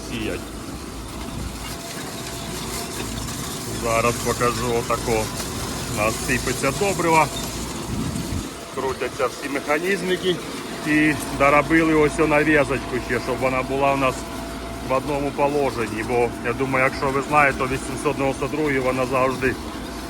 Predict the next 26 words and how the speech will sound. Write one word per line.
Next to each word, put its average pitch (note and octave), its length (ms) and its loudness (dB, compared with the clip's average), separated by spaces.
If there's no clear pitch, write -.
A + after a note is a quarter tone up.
пригає C3 500 4
вверх-вниз, C3 840 2
що C3+ 100 -4
з B2 140 -8
культиватором, C#3 760 4
що A#2+ 180 -2
з - 40 -6
сівалкою, C#3 760 2
то B2 220 0
зробили C3+ 500 2
класно. A#2+ 460 2
Якщо B2 260 0
цікаво, C3+ 560 2
кому C3+ 240 0
як, D3 280 4
пишіть - 460 -4
коментарі, D3 760 -2
то A#2+ 180 2
покажу, C3 480 2
як A#2 220 4
це A#2+ 60 0
все A2+ 300 0
було A2+ 300 0
гарно C#3 400 6
і B2+ 40 2
культурно. A#2+ 640 0